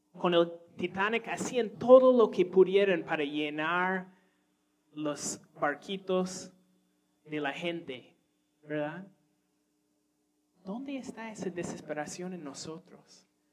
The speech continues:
Muchos conducen a la destrucción. Amigos, si alguien no está confiando solamente en Jesús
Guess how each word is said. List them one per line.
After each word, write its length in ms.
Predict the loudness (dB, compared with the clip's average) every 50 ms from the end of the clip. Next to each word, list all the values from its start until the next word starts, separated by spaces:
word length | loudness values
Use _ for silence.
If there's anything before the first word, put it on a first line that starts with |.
| _ _ _ _ -20 -10
Muchos 840 | -4 -2 0 0 -2 -2 -6 -10 -12 -12 -12 -12 -14 -16 -16 -18 -20 _ _ _ _ _ _
conducen 840 | -10 -8 -8 -8 -6 -2 0 2 2 2 2 -2 -10 -12 -16 -18 -20 -20 _ _ _ _ _ -8
a 120 | -6 -4
la 160 | -4 -4 -4
destrucción. 800 | -4 -6 -10 -14 -16 -20 -20 -20 -20 -20 -18 -18 -18 -18 -18 -20 _ _ _ _ _ _ _ _ _ _ _ _ _ _ _ _ _ _ _ _ _ _ _ _ _ _ _ _ _ _ _ _ _ _ _ _ _ _ _ _ _ _ -16 -10
Amigos, 560 | -4 -2 -2 0 2 2 2 0 0 -4 -14 -18 -20 -20 _ _ _
si 200 | -8 -4 -2 0
alguien 440 | 4 6 6 6 6 4 2 0 2
no 160 | 4 4 4
está 240 | 4 4 2 0 0
confiando 680 | 0 -2 -4 -4 -4 -4 -4 -2 -2 -2 -4 -4 -4
solamente 680 | -6 -4 -2 0 2 2 2 2 0 -2 -6 -6 -6 -8
en 80 | -8 -8
Jesús 880 | -10 -16 -16 -14 -10 -6 -6 -6 -6 -6 -10 -16 -18 -20 -20 -20 -20